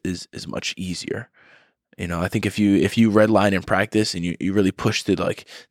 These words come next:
death's door, uh, then once you're in competition and, and you, you're,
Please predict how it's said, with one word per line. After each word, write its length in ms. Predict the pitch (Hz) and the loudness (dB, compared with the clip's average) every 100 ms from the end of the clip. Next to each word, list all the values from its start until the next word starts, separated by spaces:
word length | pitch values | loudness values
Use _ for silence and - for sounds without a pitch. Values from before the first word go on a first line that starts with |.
| 85 | 0
death's 360 | 98 104 - | 0 0 -2
door, 340 | 92 101 117 - - - - - | 2 4 4 0 -12 -16 -16 -10
uh, 300 | - 95 95 | 0 2 4
then 180 | 85 92 | 4 2
once 200 | 98 101 | 2 2
you're 100 | 104 | 0
in 60 | 87 | 0
competition 600 | 92 90 - 117 - 85 | -2 -4 2 2 2 -2
and, 160 | 90 - | -2 -4
and 140 | 95 | -6
you, 120 | 85 - - | -6 -6 -10
you're, 160 | 95 | -12